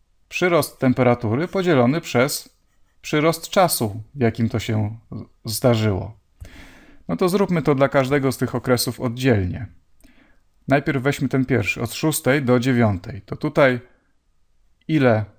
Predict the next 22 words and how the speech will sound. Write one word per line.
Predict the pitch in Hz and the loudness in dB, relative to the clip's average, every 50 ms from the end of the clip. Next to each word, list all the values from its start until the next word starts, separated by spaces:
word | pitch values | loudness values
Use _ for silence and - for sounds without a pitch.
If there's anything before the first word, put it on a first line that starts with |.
| _ _ _ _ _ _ _ _ _ _ _ _ _ _ _ - | _ _ _ _ _ _ _ _ _ _ _ _ _ _ _ -4
czasu | - 127 120 - - 120 | 0 0 0 0 0 0
minęło? | 113 110 107 98 95 90 90 117 107 - _ _ _ - | 0 0 0 0 -2 -4 -6 -8 -12 -16 _ _ _ -8
No | 165 180 | -6 -4
minęły | 190 190 180 180 185 185 175 175 170 | -4 -2 0 2 2 4 4 4 4
trzy | 170 - - - - 175 160 | 2 -2 -4 -2 -2 0 0
godziny, | 160 156 139 139 139 120 101 92 90 92 - _ | 0 0 0 2 2 2 2 0 -2 -6 -8 _
plus | - 139 143 143 - - | -4 -2 -2 -2 -2 -6
trzy | - - 135 120 | -6 -4 -2 0
godziny. | 127 127 113 104 107 101 95 | 2 2 2 2 0 -2 -2
Tutaj | - 127 - 127 120 113 | -2 0 2 2 2 4
delta | 107 139 160 170 - - 127 113 | 4 2 2 2 2 0 -2 0
T | - - 117 127 147 | 0 0 0 0 0
w | - | -2
tym | - 135 120 | -2 -2 -2
wypadku | 110 113 - 117 104 - - - - 135 151 175 165 - _ - _ _ _ _ _ _ - | -2 -2 0 -2 -2 -2 -4 -6 -4 -4 -4 -4 -8 -12 _ -20 _ _ _ _ _ _ -4
jest | 135 147 - - | -4 -4 -2 0
równe | 143 139 135 139 143 135 135 135 127 | 0 0 2 4 4 4 4 2 0
trzy | - - - 131 | -4 -4 -4 -2
godziny. | 120 135 127 110 110 98 92 90 92 - _ _ - - | 0 0 0 0 -2 -2 -4 -4 -6 -10 _ _ -8 -2
Delta | 123 117 110 - 123 127 | -2 0 0 0 0 2
małe | 151 156 135 110 101 95 | 2 4 4 2 2 -2
T. | - - 101 104 | -6 -10 -14 -14